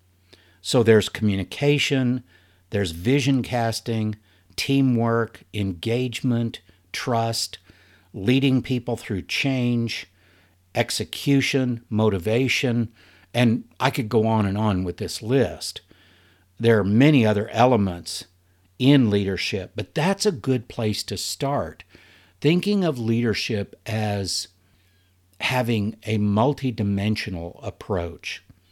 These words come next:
Well, I want to share a really brief story with you that's going to open up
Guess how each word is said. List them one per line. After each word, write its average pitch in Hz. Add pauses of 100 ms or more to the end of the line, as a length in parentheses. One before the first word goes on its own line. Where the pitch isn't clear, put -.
(600)
Well, 135
I 127
want 175
to 175
share 127
a 117
really 139
brief 101
story 98
with 90
you 92
that's 90
going 107
to -
open 104
up 92